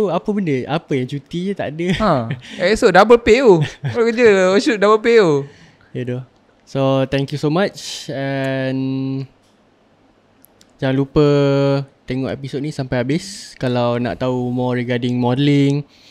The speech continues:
Speaker 1: tu siapa yang nak jadi model tu, boleh lah D M, tanya-tanya kan soalan.
Speaker 2: Ha, dengar.
Speaker 1: Sebab kan, it's not an easy journey. Walaupun orang just nampak sukses tu macam senang je kan.
Speaker 2: Yeah.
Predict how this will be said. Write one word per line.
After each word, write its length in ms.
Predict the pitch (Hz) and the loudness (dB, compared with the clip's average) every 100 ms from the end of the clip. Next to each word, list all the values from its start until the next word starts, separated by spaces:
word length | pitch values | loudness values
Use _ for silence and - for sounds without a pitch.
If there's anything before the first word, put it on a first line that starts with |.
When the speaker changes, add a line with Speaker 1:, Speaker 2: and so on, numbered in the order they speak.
| _ | _
Speaker 1:
tu 80 | 147 | -6
siapa 200 | 143 131 | -6 -2
yang 140 | 135 131 | -2 -2
nak 80 | 123 | -2
jadi 180 | 131 135 | -2 0
model 380 | 135 135 147 | 0 0 0
tu, 280 | 143 156 147 | 0 -2 -2
boleh 300 | 131 123 131 117 | -4 -4 -2 -2
lah 100 | 107 | -4
D 160 | 113 | -6
M, 380 | 95 113 113 113 | -6 -4 -6 -6
tanya-tanya 580 | 113 120 120 120 120 120 120 | -8 -8 -8 -8 -8 -6 -6
kan 100 | 113 | -6
soalan. 540 | - 101 110 110 110 110 113 | -6 -6 -6 -6 -6 -8 -10
Speaker 2:
Ha, 180 | 139 131 | -8 -6
dengar. 520 | 131 143 135 123 110 107 _ _ _ | -4 -4 -4 -6 -10 -16 _ _ _
Speaker 1:
Sebab 300 | - 135 123 | -18 -8 -6
kan, 520 | 120 135 123 123 120 - _ _ _ _ _ | -4 -4 -4 -6 -8 -14 _ _ _ _ _
it's 200 | 139 - | -12 -6
not 120 | 160 | -4
an 80 | 139 | -2
easy 260 | 143 143 147 | -2 -2 -2
journey. 500 | 139 139 151 202 226 _ | 0 0 2 0 -4 _
Walaupun 300 | 139 143 170 | -2 0 2
orang 300 | 151 151 151 | 4 4 2
just 160 | 151 151 | -2 -2
nampak 320 | 147 - 123 | -4 -4 -4
sukses 360 | 117 - 165 | -6 -6 -4
tu 80 | 151 | -4
macam 160 | 160 143 | -4 -6
senang 380 | 151 151 147 147 | -6 -4 -4 -2
je 120 | 147 | 0
kan. 80 | 143 | 0
Speaker 2:
Yeah. 160 | 135 | 0